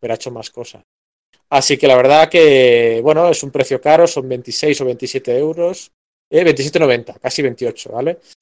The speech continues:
El último Taur, de Rodrigo Sopeña y Juan de Pozuelo, de Dolmen Editorial. Eh, recomendado para el que le guste este tipo de, bueno, pues de, de, de, de cómics históricos y,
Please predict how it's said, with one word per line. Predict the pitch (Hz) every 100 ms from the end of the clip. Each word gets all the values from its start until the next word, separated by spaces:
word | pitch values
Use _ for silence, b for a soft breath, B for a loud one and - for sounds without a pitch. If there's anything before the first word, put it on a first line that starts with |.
| b
El | - 120
último | 135 143 135
Taur, | 131 127 170 214
de | 127
Rodrigo | 120 117 135
Sopeña | 143 127 - 160 175 170
y | 131
Juan | 135 131
de |
Pozuelo, | 127 117 165 190
de | 175 117
Dolmen | 131 135
Editorial. | 127 113 107 104 95 _ _ _ _ _ -
Eh, | 143 131 127 127
recomendado | 127 127 131 135 156
para | 170 139
el | 127
que | 131
le |
guste | 123 135 151
este | 131
tipo | 135 123 127
de, | 123 120 120 120 117 117 131
bueno, | 127 170
pues | 123 110
de, | 107 - 101 _
de, | 113 113
de, | 110 113 107 107
de | 110
cómics | - 135 131 -
históricos | 127 - 139 139 135 123 123
y, | 135 123 123 123